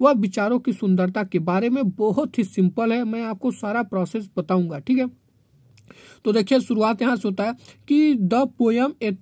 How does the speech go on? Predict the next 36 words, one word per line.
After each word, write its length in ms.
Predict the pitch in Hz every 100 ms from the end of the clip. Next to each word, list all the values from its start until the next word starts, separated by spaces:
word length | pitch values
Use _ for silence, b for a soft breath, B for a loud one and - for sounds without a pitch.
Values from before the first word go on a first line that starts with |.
| -
Think 240 | 269 254 -
of 160 | 185 156
Beauty 340 | 180 196 185 247 247 B -
is 220 | 277 240 247 226
composed 500 | 214 185 226 233 - 175
by 120 | 175 220 - 160
John 280 | 175 185 208 190
Keats, 220 | 160 131 - b b
यानी 180 | 202 254
जो 120 | 226
है 140 | 202 233
हमारा 260 | 226 208 202
पोएम 320 | 190 214 220
मतलब 260 | 202 220
होता 200 | 190 190
है 60 | 196 190
कवि, 260 | 208 247 247
A 80 | 220 185
Think 220 | - 262 277
of 100 | 170
Beauty 260 | 185 185 226
मतलब 280 | 233 202 226
जो 140 | 196 233
हमारा 300 | 214 190 208
यह 220 | 208 208
क्या 180 | 190 202
है 140 | 202
पोएम 280 | 196 190 208 -
मतलब 240 | 196 196
कविता 300 | 185 175 233
है, 80 | 247 B B 277
A 80 | 190
Think 280 | - 285 233
of 140 | 190
Beauty 300 | 196 190 269 254 B B 285
is 220 | 285